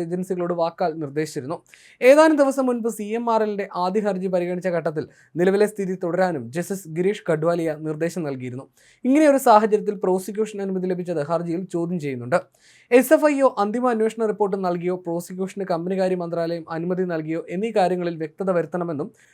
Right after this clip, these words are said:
ഹൈക്കോടതിയുടെ അനുമതിയില്ലാതെ പ്രോസിക്യൂഷൻ നടപടികൾ ആരംഭിക്കരുതെന്നുമാണ് ഹർജിയിലെ ആവശ്യങ്ങൾ. അതേസമയം സേവനമില്ലാതെ പണം കൈപ്പറ്റിയെന്ന കണ്ടെത്തലിലാണ്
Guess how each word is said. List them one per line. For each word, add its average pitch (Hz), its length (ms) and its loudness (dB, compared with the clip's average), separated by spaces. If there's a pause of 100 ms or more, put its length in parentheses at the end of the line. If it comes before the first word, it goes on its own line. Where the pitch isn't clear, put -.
(140)
ഹൈക്കോടതിയുടെ 262 600 8
അനുമതിയില്ലാതെ 208 600 0
പ്രോസിക്യൂഷൻ 208 580 -2
നടപടികൾ 180 400 -2 (180)
ആരംഭിക്കരുതെന്നുമാണ് 180 880 -2
ഹർജിയിലെ 160 460 0
ആവശ്യങ്ങൾ. 143 440 -6 (520)
അതേസമയം 285 500 2
സേവനമില്ലാതെ 240 800 4
പണം 202 200 -2
കൈപ്പറ്റിയെന്ന 196 600 -4
കണ്ടെത്തലിലാണ് 165 640 -2